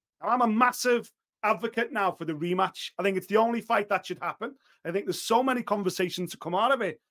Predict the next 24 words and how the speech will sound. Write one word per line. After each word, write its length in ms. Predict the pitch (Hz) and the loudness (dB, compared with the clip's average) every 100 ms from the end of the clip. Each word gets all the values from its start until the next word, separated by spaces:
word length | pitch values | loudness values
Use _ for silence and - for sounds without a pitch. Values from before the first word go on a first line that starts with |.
| _ _ | _ _
But 80 | - | -4
come, 280 | - 269 - | 0 0 0
the 100 | - | -4
day 300 | 185 262 294 | 0 4 4
one 260 | 269 262 254 | 6 6 4
conversation 840 | - 233 202 208 208 208 - 240 - _ | 2 0 0 -2 -2 -2 -4 -6 -8 _
with 160 | 160 156 | -8 0
Ben 180 | 226 226 | 0 0
Shalom 340 | - 220 226 | 0 0 2
has 220 | 170 214 - | 0 -2 -2
to 100 | 226 | 2
be, 240 | 208 180 | 4 4
"Right, 260 | 190 226 214 | 4 2 2
girls, 440 | 190 185 202 - _ _ _ - - | 0 2 0 -4 _ _ _ -4 -2
let's 200 | 226 226 | -2 -2
talk 220 | - 226 220 | 6 6 6
about 260 | 220 180 | 4 4
a 80 | 214 | 0
rematch. 640 | 165 196 190 190 - - - _ _ _ _ _ _ _ - - _ | 0 2 2 0 -4 -14 -14 _ _ _ _ _ _ _ -20 -20 _
Three-minute 380 | 202 202 185 180 | 0 2 2 2
rounds. 560 | 175 165 170 175 - - _ - | 2 0 0 -6 -14 -20 _ 0
Let's 180 | 185 - | 0 0
do 180 | 277 | -2
it." 140 | 381 | -2